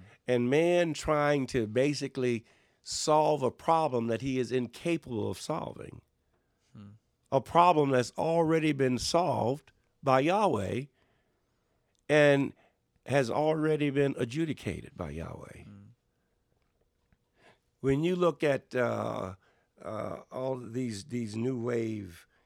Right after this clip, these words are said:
Speaker 1: fandangle things that's going on right now, there's a church out in, uh, Southern California. They're now into transcendentalism, meditation, and basically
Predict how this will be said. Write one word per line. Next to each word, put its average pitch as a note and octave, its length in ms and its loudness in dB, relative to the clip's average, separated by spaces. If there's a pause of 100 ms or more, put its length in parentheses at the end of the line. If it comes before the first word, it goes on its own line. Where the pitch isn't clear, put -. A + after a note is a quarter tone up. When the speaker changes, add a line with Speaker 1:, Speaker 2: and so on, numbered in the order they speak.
(300)
Speaker 1:
fandangle A2+ 680 0
things G#2 380 -4
that's F2+ 140 -8
going G#2 320 -6
on G2 220 -6
right F#2+ 220 -8
now, E2+ 280 -6 (400)
there's A#2 520 -2 (180)
a A2 120 -8
church C#3+ 420 -8
out A#2+ 220 -6
in, G#2+ 220 -4
uh, G2 340 -6
Southern B2 420 -8
California. A2+ 760 -6 (400)
They're C3+ 360 -2
now A#2+ 320 2
into A#2 580 -2 (400)
transcendentalism, A2 1200 -4
meditation, A#2 840 0
and E2+ 220 -6
basically A#2 580 0